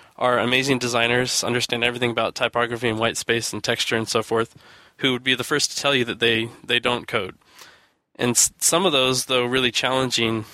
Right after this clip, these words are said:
to translate into code when you are handed that type of design,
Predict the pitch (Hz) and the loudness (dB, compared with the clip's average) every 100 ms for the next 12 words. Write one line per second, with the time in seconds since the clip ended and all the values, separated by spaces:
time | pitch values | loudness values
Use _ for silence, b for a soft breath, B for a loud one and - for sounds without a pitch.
0 | B - 117 104 - 127 117 117 110 143 | B -4 -4 -4 -4 -2 0 0 0 0
1 | 151 - 110 107 110 113 110 104 - 110 | 0 0 0 -2 -4 -4 -4 -6 -6 -4
2 | 120 117 110 110 - 110 113 110 110 110 | -2 -2 -2 -4 -4 -4 -4 -4 -2 -4